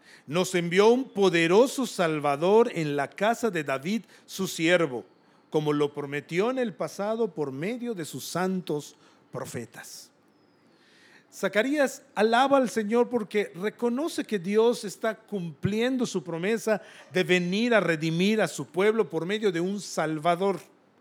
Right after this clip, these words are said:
Este Salvador había sido anunciado por los profetas tantas veces en el pasado.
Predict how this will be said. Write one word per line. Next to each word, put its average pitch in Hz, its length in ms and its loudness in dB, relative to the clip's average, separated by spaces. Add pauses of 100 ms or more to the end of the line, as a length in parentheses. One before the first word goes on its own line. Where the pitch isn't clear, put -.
(600)
Este 240 480 -2
Salvador 156 760 -2 (140)
había 180 220 -4
sido 226 240 -4
anunciado 202 680 0
por 185 160 -2
los 170 200 0
profetas 208 580 -4 (340)
tantas 226 640 -2
veces 208 380 -4
en 185 100 -2
el 175 140 -2
pasado. 214 500 -4